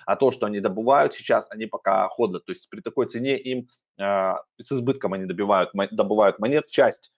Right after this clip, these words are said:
а, тратят только на оплату электроэнергии и стафа, а, на операционные расходы, всё остальное они удерживают у себя на счетах.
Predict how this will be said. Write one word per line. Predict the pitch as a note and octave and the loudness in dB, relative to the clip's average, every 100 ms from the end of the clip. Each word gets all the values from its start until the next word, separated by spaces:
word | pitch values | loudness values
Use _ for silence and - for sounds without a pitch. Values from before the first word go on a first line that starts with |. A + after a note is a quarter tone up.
| - | -10
а, | G2 F#2+ | -6 -4
тратят | - G#2+ G2 - | 0 0 0 -2
только | G#2+ G2+ | -2 0
на | G2 | -2
оплату | - G2+ F#2+ F#2 | 0 0 0 -4
электроэнергии | F#2 G2+ G#2 G#2 F2+ F2+ | -2 -2 0 -2 -2 -8
и | |
стафа, | - D3 D#3 C#3+ - - _ | 0 2 2 0 -4 -20 _
а, | - | -8
на | G#2 | -4
операционные | G2+ G#2+ G2+ G#2+ G2 F#2+ | -2 -2 -2 -2 -2 0
расходы, | G2+ - D#3+ C#3 | 0 0 0 0
всё | - A#2 | 0 2
остальное | A2 G#2+ A2+ B2+ | 2 -2 0 0
они | G#2+ G#2+ G2+ | -2 -6 -6
удерживают | A2 G#2+ F#2 F2+ F2 - | -2 -2 -2 -4 -8 -10
у | |
себя | - G2 G2+ - - _ | -2 0 0 -4 -20 _
на | G2 F#2+ | -10 -8
счетах. | - F#2 | -4 -6